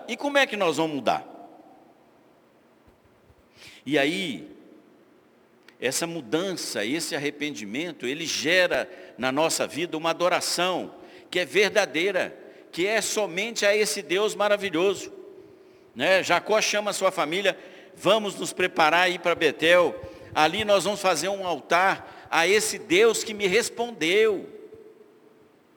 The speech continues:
Querido, Deus responde oração.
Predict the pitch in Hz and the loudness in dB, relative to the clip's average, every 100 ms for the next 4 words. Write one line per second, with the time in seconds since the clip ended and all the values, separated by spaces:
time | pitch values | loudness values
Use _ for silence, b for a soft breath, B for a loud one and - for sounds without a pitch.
0 | _ _ _ _ _ - 143 170 113 151 | _ _ _ _ _ -8 -6 -6 -4 -4
1 | 160 165 - 147 165 170 170 160 - 117 | -4 -8 -8 -8 -6 -4 -4 -4 -6 -6
2 | 151 | -8